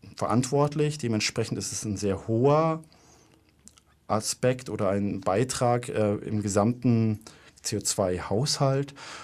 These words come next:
Ähm, deswegen ist das ein sehr naheliegendes Beispiel. Und jetzt kommt's, auf einer globalen Ebene ist es etwas, was fast von niemandem gemacht wird. Was ich damit meine, ist, dass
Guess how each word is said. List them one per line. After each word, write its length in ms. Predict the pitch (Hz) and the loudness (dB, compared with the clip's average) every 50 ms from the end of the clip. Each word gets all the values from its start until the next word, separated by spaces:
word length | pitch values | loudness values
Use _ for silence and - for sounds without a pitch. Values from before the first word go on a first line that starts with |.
| - - - | -14 -8 -2
Ähm, 220 | 110 104 101 101 | 0 0 0 0
deswegen 300 | 101 107 - - 117 113 | 0 -2 -2 -2 0 -2
ist 120 | 107 - | -2 -2
das 120 | - 113 - | -2 0 0
ein 80 | 117 | 2
sehr 160 | 98 107 101 101 | 2 4 4 4
naheliegendes 640 | 98 92 95 113 135 139 147 147 143 135 123 - | 4 4 4 4 2 2 2 2 0 0 0 0
Beispiel. 500 | - 98 107 127 127 - - 143 135 - | 0 2 2 2 2 0 0 0 -2 0
Und 340 | - - 123 147 190 214 - | 2 4 4 6 6 6 4
jetzt 160 | 131 - - | 2 -2 -2
kommt's, 480 | - 139 151 165 165 - - - - - | -2 0 0 0 0 -2 -4 -4 -2 -2
auf 140 | 113 104 | -2 0
einer 100 | - 110 | 0 0
globalen 540 | 98 107 101 - 98 98 127 160 190 185 160 | 0 0 0 2 4 6 6 6 6 4 0
Ebene 340 | - 139 135 143 147 143 135 | 0 0 2 2 4 2 2
ist 160 | - - - | 0 0 -2
es 80 | 123 - | -2 -2
etwas, 400 | - - - - 120 117 - - | -4 -4 0 0 -2 0 0 -2
was 160 | 107 - - | -2 -2 -2
fast 320 | - - 123 123 - - | -2 -2 -2 -2 -2 -4
von 140 | - - 113 | -4 -4 -4
niemandem 340 | 110 117 120 123 - - 101 | -2 0 0 -2 -2 -2 -2
gemacht 360 | 101 104 110 123 - - - | -2 0 0 0 -2 -4 -2
wird. 200 | 147 143 139 - - - - _ - | -2 -2 -2 -2 -8 -14 -14 _ -6
Was 140 | 98 95 | -6 -4
ich 40 | - | -2
damit 200 | - 101 101 95 | -2 -2 0 0
meine, 380 | 98 95 95 107 127 143 147 143 | 0 0 2 2 2 2 2 2
ist, 200 | 139 131 135 - | 0 0 -2 -4
dass 180 | 104 - - | -4 -6 -6